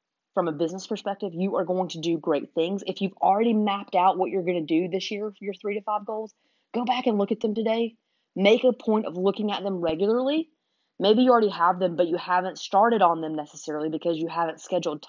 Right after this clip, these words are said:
time to really dive into them and create a roadmap and a plan. So if you ma-, if you have them, create the plan today. Create the roadmap. Set aside the time. Do some time management and commit yourself to them.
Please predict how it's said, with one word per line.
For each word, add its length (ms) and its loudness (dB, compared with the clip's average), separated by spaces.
time 460 -4
to 500 4
really 240 4
dive 300 4
into 260 0
them 200 -2
and 80 -6
create 280 0
a 80 0
roadmap 540 0
and 60 -4
a 60 -8
plan. 440 -12
So 260 4
if 140 -2
you 100 4
ma-, 220 4
if 160 0
you 80 0
have 260 0
them, 160 0
create 240 4
the 80 -2
plan 300 2
today. 320 0
Create 280 2
the 60 4
roadmap. 440 0
Set 160 4
aside 280 -2
the 60 -4
time. 300 -2
Do 100 4
some 160 -4
time 240 -2
management 500 -2
and 140 -8
commit 240 0
yourself 360 -4
to 120 -8
them. 180 -12